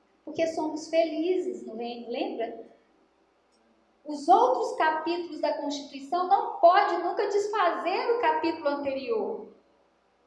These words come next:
Se nós somos felizes, como que nós vamos guardar mágoa e ódio no coração? Então aqui o capítulo cinco vem trazendo isso.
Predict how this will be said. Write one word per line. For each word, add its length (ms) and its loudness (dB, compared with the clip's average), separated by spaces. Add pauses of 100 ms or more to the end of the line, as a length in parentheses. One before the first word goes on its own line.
(1000)
Se 180 -8
nós 220 6
somos 300 2
felizes, 600 4
como 220 2
que 80 -6
nós 220 2
vamos 200 -4
guardar 440 2
mágoa 480 0
e 100 -4
ódio 400 2
no 80 -8
coração? 500 -8
Então 220 0
aqui 260 4
o 120 2
capítulo 440 0
cinco 360 -10
vem 180 -6
trazendo 500 -2
isso. 400 -10